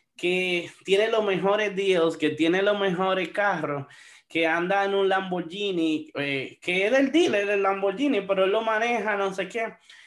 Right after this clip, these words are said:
¿A quién tú vas a contactar? Tú vas a tratar de contactar que tenga la experiencia, el que te pueda dar el servicio.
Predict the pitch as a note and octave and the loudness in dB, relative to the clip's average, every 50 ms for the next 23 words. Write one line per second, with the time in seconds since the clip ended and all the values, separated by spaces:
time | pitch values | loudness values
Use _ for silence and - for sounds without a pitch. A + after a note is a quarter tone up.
0 | - _ _ _ _ _ _ _ _ - G#3+ G#3+ - A#3 A#3+ B3 B3 C#4 C#4 C4+ | -20 _ _ _ _ _ _ _ _ -6 -6 -4 -2 -4 -4 -2 0 2 4 4
1 | C4 C4+ C4 C4+ C4+ C4+ B3+ A3 G#3+ G#3+ - - - - G3+ G3+ G3+ G#3+ G#3+ - | 4 4 2 0 -2 0 0 0 0 2 0 -2 -2 -2 0 0 0 0 -2 -4
2 | A#3+ A#3+ A#3+ A#3+ A#3+ A#3 A#3 A3+ A#3 A#3 A3+ A3 G3+ G#3+ G#3+ A3 G#3+ A3 G3 F#3 | -4 -2 0 0 0 -2 -4 -6 -8 -4 -2 -2 -2 0 -2 -2 -2 -4 -6 -6
3 | F3+ - F#3+ G3 G3 G3+ G#3+ G#3+ G#3 - - F3 F3 A3 B3 A#3 F3+ F3 D#3 D3 | -6 -6 -6 -2 0 0 2 2 0 -2 -4 -4 -2 -2 -2 -2 -2 -2 -4 -2
4 | D#3 D3+ C3+ D#3 D3 - - D#3 D#3+ F3 F#3 G3 G3+ G3+ F#3+ F3+ - F#3 F3 E3+ | -4 -4 -4 -4 -6 -4 -2 0 0 2 2 2 0 -2 -2 -4 -6 -6 -6 -2
5 | G#3+ C4+ C4 - - - - - | -2 -2 -2 -2 -4 -10 -14 -16